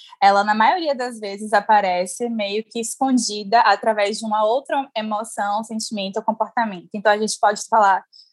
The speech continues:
da procrastinação, mas a gente poderia falar facilmente também do ciúme. É uma emoção, é um comportamento, na verdade, que surge através da emoção da insegurança, né?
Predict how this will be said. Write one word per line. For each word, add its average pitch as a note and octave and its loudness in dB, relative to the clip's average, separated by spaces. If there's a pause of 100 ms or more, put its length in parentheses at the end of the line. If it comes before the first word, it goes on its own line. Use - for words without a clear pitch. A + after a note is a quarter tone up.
(140)
da G3 2
procrastinação, A3 -6
mas A#3+ -2
a A#3+ -10
gente A#3 -12
poderia A3 0
falar A3 6
facilmente C4+ -2
também A3+ -6
do B3 -2
ciúme. G3+ -4
É G#3+ 2
uma G#3+ 2
emoção, A3 0 (100)
é G#3 0
um G#3+ -6
comportamento, A#3 -6
na G3+ -8
verdade, G3+ -2 (120)
que B3 -10
surge C4+ -2
através A3 0
da G#3 -4
emoção G3+ -6
da F#3+ 2
insegurança, G3 -4
né? A#3 4